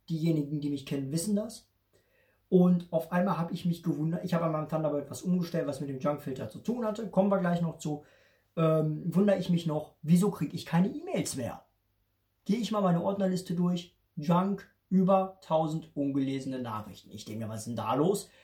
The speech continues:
Gucke ich da rein, sind da die ganzen E-Mail, äh, Mailinglisten-Mails drin gelandet.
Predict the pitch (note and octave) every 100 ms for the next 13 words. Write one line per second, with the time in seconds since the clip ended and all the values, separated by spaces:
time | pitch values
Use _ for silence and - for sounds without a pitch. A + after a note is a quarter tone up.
0 | _ - F#3+ G3 - D3+ D3+ F3+ E3 D#3+
1 | D#3 D3 C#3 C#3 - D3 D#3 C#3 B2 A2+
2 | B2+ C3+ D3+ C#3 A#2+ G#2 - A2 G#2 G#2
3 | - G#2+ G2+ G2 F#2+ F2 -